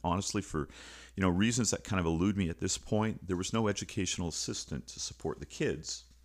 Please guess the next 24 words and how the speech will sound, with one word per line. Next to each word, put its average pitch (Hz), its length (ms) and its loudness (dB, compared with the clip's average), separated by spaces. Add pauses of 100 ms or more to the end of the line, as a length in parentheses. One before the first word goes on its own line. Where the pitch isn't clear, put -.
(340)
or 80 320 2
to 73 80 -8
support - 380 -8
myself. 69 520 -4 (600)
I 92 100 4
was 90 140 4
on 78 160 4
my 71 160 2
own, 78 240 0 (320)
on 82 180 6
an 76 80 4
island, 76 420 0 (220)
literally. 82 480 2 (760)
Well, 113 420 6
this 107 300 4
first 156 320 6
week 127 180 2
of 123 60 2
school, 80 280 4
the 78 80 0
principal, 76 680 2 (200)
who 98 80 -2
was 85 140 2
amazing, 73 460 2